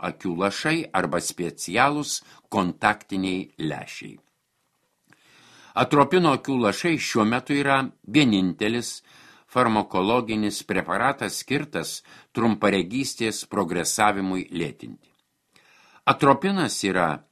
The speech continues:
vyzdžius plečiantis vaistas. Vyzdžiams plėsti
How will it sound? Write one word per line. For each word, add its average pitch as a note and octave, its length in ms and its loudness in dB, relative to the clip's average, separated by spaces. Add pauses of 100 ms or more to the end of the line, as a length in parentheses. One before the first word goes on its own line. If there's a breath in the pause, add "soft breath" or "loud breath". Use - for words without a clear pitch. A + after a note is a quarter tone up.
(180)
vyzdžius G#2 760 -2
plečiantis F#2+ 720 -4
vaistas. - 640 -12 (640 soft breath)
Vyzdžiams B2 640 4
plėsti A2+ 580 -4